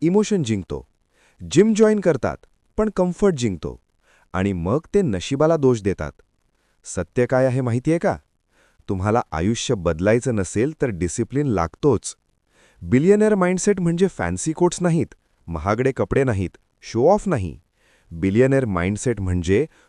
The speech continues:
रोज स्वतःला अनकम्फर्टेबल करणं. जेव्हा तुम्हाला Netflix बघायचं वाटतं, तेव्हा स्टडी करणं, डिसिप्लिन. जेव्हा ट्रेड घ्यायची खूप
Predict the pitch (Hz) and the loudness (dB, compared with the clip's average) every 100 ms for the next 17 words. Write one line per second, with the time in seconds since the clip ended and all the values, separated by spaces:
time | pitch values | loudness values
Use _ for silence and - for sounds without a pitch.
0 | - 92 120 180 - 101 98 104 107 143 | -10 0 2 2 0 -4 -2 -2 0 -2
1 | - - 139 143 127 120 123 113 104 95 | -2 -4 -4 -2 -2 0 0 2 0 0
2 | 82 69 - _ _ _ _ _ - 107 | -4 -6 -12 _ _ _ _ _ -8 -2
3 | 147 202 208 196 214 127 98 - 185 165 | 0 0 0 0 0 -2 -4 -2 -4 0
4 | 127 117 120 143 113 - 101 147 _ _ | 0 0 0 0 -2 -2 -2 -2 _ _
5 | - 151 196 - 139 160 208 165 90 69 | -2 -2 -2 -4 -2 0 4 2 2 -4
6 | - _ - 80 87 - 117 95 67 - | -12 _ -16 -6 -4 -2 -2 -2 -4 -10
7 | _ _ _ _ _ 85 101 113 120 101 | _ _ _ _ _ -4 -2 -2 -4 0
8 | 110 127 113 127 160 - 180 | 0 0 0 -2 -4 -2 -2